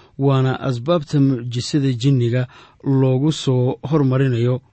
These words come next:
Injiilkan sida Maarkos u qoray. Haddaan horey idinku sii wado, haddaba meeriska ayaan iminka idin akhriyayaa aayadaha shan iyo labaatan ilaa toddoba iyo labaatan ee Injiilka sida Maarkos u qoray.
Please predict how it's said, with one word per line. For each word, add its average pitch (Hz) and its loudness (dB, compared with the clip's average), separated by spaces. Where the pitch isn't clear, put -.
Injiilkan 123 0
sida 120 0
Maarkos 113 -2
u 101 -6
qoray. 92 -8
Haddaan 175 2
horey 156 6
idinku 135 2
sii 131 0
wado, 131 0
haddaba 120 -2
meeriska 131 -2
ayaan 104 -6
iminka 120 -2
idin 135 2
akhriyayaa 131 2
aayadaha 131 2
shan 135 0
iyo 127 0
labaatan 120 -2
ilaa 127 0
toddoba 127 -2
iyo 127 0
labaatan 120 -2
ee 131 2
Injiilka 120 0
sida 120 -2
Maarkos 117 -2
u 131 -4
qoray. 139 -2